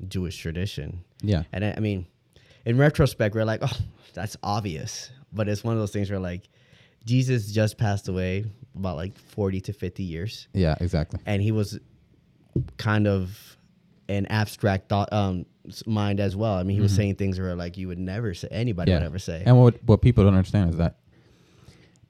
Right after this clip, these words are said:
Speaker 2: uh, you know, the, the Christian faith,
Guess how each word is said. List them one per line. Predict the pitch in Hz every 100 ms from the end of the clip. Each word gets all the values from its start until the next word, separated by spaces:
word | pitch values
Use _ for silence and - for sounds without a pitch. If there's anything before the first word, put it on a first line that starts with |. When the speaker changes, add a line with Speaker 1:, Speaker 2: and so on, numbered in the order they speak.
| _ _ _ _ _ -
Speaker 2:
uh, | 104 92 90 90 _ -
you | 107
know, | 87 78 - - _ _ _ _ _ _ _ _ _ _ _ _ _ _ _
the, | 104 95 107 101 101
the | 90
Christian | 98 - - 123 - 120
faith, | 98 - 98 98 -